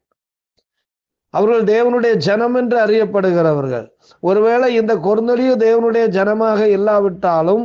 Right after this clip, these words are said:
தேவனுக்கு பயந்து நடக்கும்படியாய் தானும் தன் குடும்பத்தாரும் தீர்மானித்து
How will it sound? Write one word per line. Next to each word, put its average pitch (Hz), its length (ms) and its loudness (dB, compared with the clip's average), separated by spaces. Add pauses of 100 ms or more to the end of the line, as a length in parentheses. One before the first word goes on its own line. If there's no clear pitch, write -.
(180)
தேவனுக்கு 233 540 0
பயந்து 208 420 0
நடக்கும்படியாய் 202 1000 -2
தானும் 196 540 -2
தன் 190 260 -4
குடும்பத்தாரும் 202 920 -2 (1700)
தீர்மானித்து 240 720 0